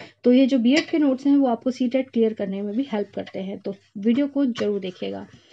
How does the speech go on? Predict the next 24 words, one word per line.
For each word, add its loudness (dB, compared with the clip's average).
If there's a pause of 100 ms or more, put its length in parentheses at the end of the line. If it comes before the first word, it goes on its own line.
(340)
तो 4
देखिए, 4 (580)
अ, 0
प्रस्तुत 2
कथन 2
प्रसिद्ध 2
मनोवैज्ञानिक 4
स्टेनन 2
हॉल 2 (460)
का 2
कहना 4
है 2
कि -2
यह 4
कथन -2
किशोरावस्था 0
से -6
जुड़ी 0
हुई -2
प्रमुख 0
समस्याओं -4
से -8
संबंधित -4
है। -2